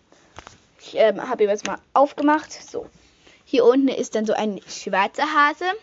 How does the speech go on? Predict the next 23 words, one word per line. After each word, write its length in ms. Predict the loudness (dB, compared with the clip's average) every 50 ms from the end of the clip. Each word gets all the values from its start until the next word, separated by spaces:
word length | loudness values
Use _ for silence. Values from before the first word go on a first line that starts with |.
| _ _ _ _ _ -14 -12
Also 160 | -8 -8 -6
der 160 | -4 -4 -4 -2
hat 80 | -4
aber 140 | -6 -6 -8
so 60 | -12
ein 40 | -10
paar 160 | -10 -8 -8
weiße 220 | -8 -8 -10 -12 -14
Punkte 440 | -14 -12 -12 -10 -8 -8 -8 -10 -12 _ _ _ _ _ _
am 140 | -8 -8 -4
Kopf. 220 | -4 -4 -4 -4 _ -20 -20 -20 -20 _ _
Aber 140 | -6 -6 -6
der 80 | -6
ist 100 | -6 -8
halt 140 | -10 -12 -10
so 140 | -12 -12 -12 _
hauptsächlich 360 | -12 -12 -10 -10 -10 -14 -12 -6
schwarz 200 | -6 -6 -6 -4
und 60 | -6
der 80 | -8
andere 160 | -8 -8 -8 -10
ist 80 | -8
so 180 | -8 -8 -8